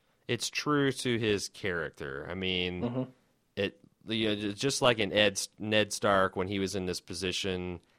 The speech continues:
Speaker 1: he tried to help as much as he could, but he wasn't gonna quite go over that, that side of the fence to really, you know, help him because he just isn't comfortable sticking his neck that far out. He doesn't have any real power.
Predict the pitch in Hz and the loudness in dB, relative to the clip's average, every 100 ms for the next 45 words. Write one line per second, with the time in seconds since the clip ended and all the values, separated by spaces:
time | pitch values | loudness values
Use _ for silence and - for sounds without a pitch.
0 | _ - 113 - 165 143 123 131 117 107 | _ -12 -2 6 6 6 4 4 2 0
1 | 113 - 95 - 120 117 113 113 113 _ | 0 0 -6 -4 0 4 4 2 -2 _
2 | _ _ - 117 98 110 110 131 135 120 | _ _ 0 0 0 -4 -2 4 4 4
3 | 113 113 107 - 117 110 107 107 104 - | 0 0 -2 -4 2 6 6 4 0 -6
4 | _ _ 104 107 117 107 104 98 107 104 | _ _ -20 -2 4 6 6 4 2 2
5 | 98 98 85 95 95 - 98 90 87 - | 0 2 4 2 2 2 2 2 -4 -2
6 | 98 95 90 - 101 90 98 107 101 95 | 0 0 -2 -6 -6 -8 -6 -2 0 0
7 | 90 - - 95 82 90 85 85 80 85 | -4 -8 -8 -4 -2 0 0 -2 -8 -6
8 | 98 87 85 101 98 - - _ _ _ | -2 0 -2 -4 -4 -4 -6 _ _ _
9 | - - 123 120 107 113 107 113 - 110 | -8 0 0 0 0 0 0 -2 -2 -2
10 | 110 110 113 160 - 73 - 85 80 76 | 0 -2 -2 -2 0 -2 0 0 0 -2
11 | 71 98 104 104 113 110 131 123 104 95 | -2 0 2 2 0 -2 0 0 0 -2
12 | 90 85 104 98 92 - 101 90 76 67 | -4 -6 -4 0 0 0 4 4 2 -4
13 | - | -10